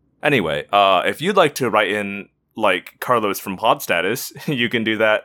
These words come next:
at, uh, my Gmail. That's audiomorphscast at gmail dot com. Tumblr at audiomorphscast dot tumblr dot com. Uh, my website, the apocalypse dot com. That's The Apocalypse,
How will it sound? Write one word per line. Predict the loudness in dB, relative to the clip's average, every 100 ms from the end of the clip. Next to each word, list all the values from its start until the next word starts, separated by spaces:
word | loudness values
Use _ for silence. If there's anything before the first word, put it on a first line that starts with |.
| -2
at, | 0 0 -4
uh, | -4 -2 -2
my | -2
Gmail. | -4 -4 0 0 0
That's | -2 -4 -2
audiomorphscast | -2 -2 -4 -4 -2 -4 -4 -8
at | -14 -10
gmail | -6 -2 -2
dot | -2
com. | 0 0 0 -2 _ _ _ -8
Tumblr | -2 0 0 0 -2 _
at | -6 -6 0
audiomorphscast | 0 2 0 0 0 -2 -8 -4 -2 -4 -4
dot | -2 -2
tumblr | -2 -2 0
dot | 0 -2
com. | -2 -2 -2 -6 -12 _ _ _ _ _ -4
Uh, | 0 0
my | 0
website, | 2 2 0 -2 -2 -4 _ -8
the | -2 0 2
apocalypse | 0 2 2 0 -6 -6 -6
dot | -8
com. | -4 -4 -4 -6 _ _
That's | -6 -6 -8
The | -4 0
Apocalypse, | 0 0 0 -2 -8 -8 -12